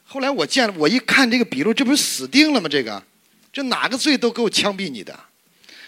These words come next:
所以说我提出他来以后，我就问，我说：“龚刚模，这都是你说的吗？”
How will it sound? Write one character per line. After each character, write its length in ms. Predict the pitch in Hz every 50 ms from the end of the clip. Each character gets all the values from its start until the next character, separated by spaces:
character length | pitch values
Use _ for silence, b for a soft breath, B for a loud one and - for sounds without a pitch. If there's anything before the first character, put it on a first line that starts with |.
| B B
所 140 | - - 247
以 60 | 254
说 120 | - 247
我 160 | 240 190 135 139
提 300 | - - - - 160 180
出 100 | 185 185
他 160 | - - 180
来 120 | 175 175
以 80 | 180 139
后， 120 | - 156
我 120 | 131 104 101
就 120 | 110 135
问， 220 | 143 147 185 165 - B B B B B
我 80 | - 156
说 40 | 214 -
：“龚 120 | - 247
刚 140 | 240 247 247
模， 100 | 220 214
这 140 | - 247 233
都 140 | 254 269
是 60 | 262 254
你 140 | 202 131
说 280 | 110 - - - 147 135
的 80 | 131 120
吗？” 100 | 104